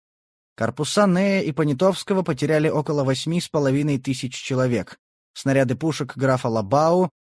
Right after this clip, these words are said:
зажгли в Смоленске пожары, за которыми Наполеон наблюдал из Ставки со штабными офицерами. Сегюр утверждает, что император, сидя перед палаткой, молча наблюдал это ужасное зрелище. По воспоминанию Калинкура,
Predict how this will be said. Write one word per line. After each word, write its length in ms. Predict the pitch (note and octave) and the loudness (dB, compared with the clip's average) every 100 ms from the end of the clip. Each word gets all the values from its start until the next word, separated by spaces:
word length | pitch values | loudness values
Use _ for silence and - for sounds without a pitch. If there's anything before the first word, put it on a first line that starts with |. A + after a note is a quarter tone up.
| - | -6
зажгли 480 | B2 C3 A#2 C#3+ F3 | 0 0 0 -2 -2
в 40 | |
Смоленске 600 | - C#3 C3 D#3 D3 D3 | -2 0 2 0 -4 -4
пожары, 640 | C#3+ C#3 D3+ D#3 G#2+ F#2 - _ - | 0 0 2 2 2 -4 -12 _ -10
за 120 | A2 | -4
которыми 360 | B2 B2 A#2+ A#2+ | -2 0 2 2
Наполеон 480 | A#2+ B2+ C3 C#3+ B2+ | 2 0 2 2 2
наблюдал 520 | G2+ A2+ G#2 C3+ A#2+ | 0 -2 0 0 0
из 120 | G#2+ | -4
Ставки 420 | - C#3+ C3+ - | -2 0 0 -2
со 140 | A#2+ A#2 | -8 -6
штабными 480 | - G#2+ B2+ A#2+ | -6 -2 2 2
офицерами. 640 | A2 A#2 - B2+ F2 D2+ - _ _ _ _ _ - | 0 -4 -4 -4 -4 -8 -14 _ _ _ _ _ -10
Сегюр 520 | - C3+ D3 A3+ G#3 | -2 0 2 2 0
утверждает, 720 | D3 C3 C#3 G#2+ C3+ F3+ D#3 | -4 -2 -2 0 2 2 0
что 160 | B2+ D3+ | -2 -2
император, 720 | C#3 C3+ C#3 E3 D#3 C3 G#2+ - _ | 0 0 2 2 2 0 -4 -10 _
сидя 340 | - - G3 C#3+ | -6 -2 0 0
перед 300 | B2 A2+ - | 0 -4 -2
палаткой, 640 | A#2 C#3 E3 - C#3 B2+ - _ - | 2 2 2 0 -2 -2 -4 _ 0
молча 460 | D3+ G3 F#3 - | 4 4 2 0
наблюдал 600 | C3+ G#2+ A2+ G#2 C3+ C#3+ | -2 0 -2 0 2 2
это 240 | B2 A#2+ G#2+ | 0 -4 -6
ужасное 640 | G#2 - A#2 A#2 A2+ G#2 | -4 -2 -2 0 -2 -4
зрелище. 800 | F#2+ G2 G#2+ F#2+ - - - - _ _ _ _ _ _ _ | -4 -4 -4 -4 -6 -8 -10 -12 _ _ _ _ _ _ _
По 100 | A2 | -2
воспоминанию 680 | A2+ - B2 C3 D3 C#3+ B2+ | -2 0 2 4 4 2 2
Калинкура, 640 | C3 C3 B2+ E3+ D#3+ | 2 2 2 2 4